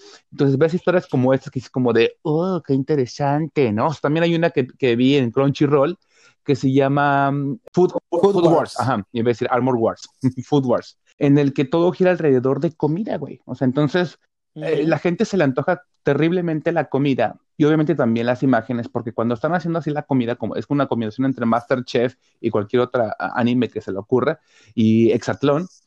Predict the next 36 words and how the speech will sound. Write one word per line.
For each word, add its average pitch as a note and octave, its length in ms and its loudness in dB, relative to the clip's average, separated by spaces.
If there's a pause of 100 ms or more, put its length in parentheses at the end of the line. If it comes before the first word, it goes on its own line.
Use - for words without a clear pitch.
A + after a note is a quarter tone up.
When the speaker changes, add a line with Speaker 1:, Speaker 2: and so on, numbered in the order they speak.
(140)
Speaker 1:
porque D3 200 -2
entonces E3 220 0
están G3 120 0
haciendo F#3 360 -2
pruebas F#3 480 2 (140)
y D3+ 220 0
cuando D3 200 0
están D#3 220 -2
ganando, D#3+ 520 0
perdiendo C3+ 520 0
o A#2+ 40 4
así, C3 340 -4 (120)
este, A#2+ 320 -4 (260)
tienen D#3 220 0
escenas D3+ 240 -4
así D3+ 100 -6
como E3+ 200 -4
de, F3+ 100 -10 (120)
"¡Ah! C#5 760 4
¡I'm A#4+ 180 0
in C5 80 2
the C5+ 160 0
show!" C#5 1160 4
¿No? F#3 80 -10 (640)
El, A#2+ 300 -2
el, C#3 200 4 (200)
el C#3 160 -2
tallarín C#3 420 2
envolviendo C3+ 480 2
a D3+ 40 2
la B2+ 100 2
chica, - 260 -6 (460)
también A#2+ 320 2
a C#3 60 2
las B2+ 200 -4
chichis, F#3+ 480 -6